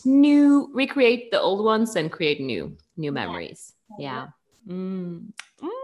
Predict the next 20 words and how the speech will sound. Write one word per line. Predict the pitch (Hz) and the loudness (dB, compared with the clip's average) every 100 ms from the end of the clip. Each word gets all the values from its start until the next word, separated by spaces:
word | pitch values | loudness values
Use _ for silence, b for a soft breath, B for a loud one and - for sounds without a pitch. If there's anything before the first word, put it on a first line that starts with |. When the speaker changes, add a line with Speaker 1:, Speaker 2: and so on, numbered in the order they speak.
| 539 523 | -12 -6
Speaker 1:
but | 359 | -4
it | - | 0
was | 320 320 | -2 -2
so | 311 320 | -4 -4
exciting | 285 - - 226 226 196 190 | -4 -6 -4 -2 -2 -4 -8
to | 175 | -14
have | 170 170 | -14 -12
you | 160 - | -10 -4
on. | 196 196 190 196 - | -2 0 -2 -6 -6
Thank | 202 190 | -8 -8
you | 202 | -10
so | 202 208 202 | -8 -8 -6
much. | 202 208 214 233 _ - - 254 | -8 -8 -10 -16 _ -20 -16 -8
Speaker 2:
Oh, | 269 - | -8 -6
thank | 269 285 302 | -6 -4 -4
you | 320 | -4
for | 269 | -4
having | 233 320 427 302 | 0 0 2 -2
me. | 214 202 196 | -2 -4 -6
I've, | 208 220 | -4 -6